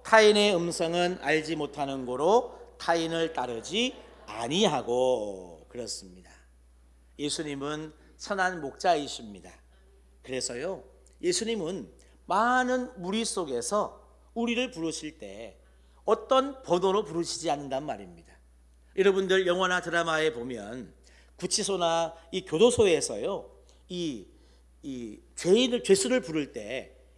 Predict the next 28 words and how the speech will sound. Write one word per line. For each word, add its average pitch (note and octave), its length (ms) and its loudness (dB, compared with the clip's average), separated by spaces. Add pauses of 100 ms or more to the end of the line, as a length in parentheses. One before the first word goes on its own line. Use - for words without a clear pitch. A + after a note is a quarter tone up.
이름 C4+ 280 4
안 G#3 200 6
부르죠. D3 580 0
뭘로 C4+ 280 10
불러요? C#3 460 4 (960)
번호로 F#4+ 440 12
불러요. A#2 680 -2 (320)
수감번호 B3+ 680 10
천이백오십 C4+ 680 8
번 C4 300 8 (160)
나와, C#3+ 400 8
뭐, F#3+ 120 6
이렇게 G3+ 280 0
한단 E3+ 260 0
말이죠. G#2+ 380 -10 (760)
예수님이 C4+ 420 2
만약에 G#3 540 2
오늘 A#3+ 240 2
이 A3 280 0
이 A#3+ 60 0
부 B3+ 120 0
예배 A#3 180 6
나오신 G3+ 380 0
여러분들 F3+ 380 0
중에 F3 380 0 (200)
나를 A#3 400 10
부르실 A3+ 440 0
때, A2+ 440 -8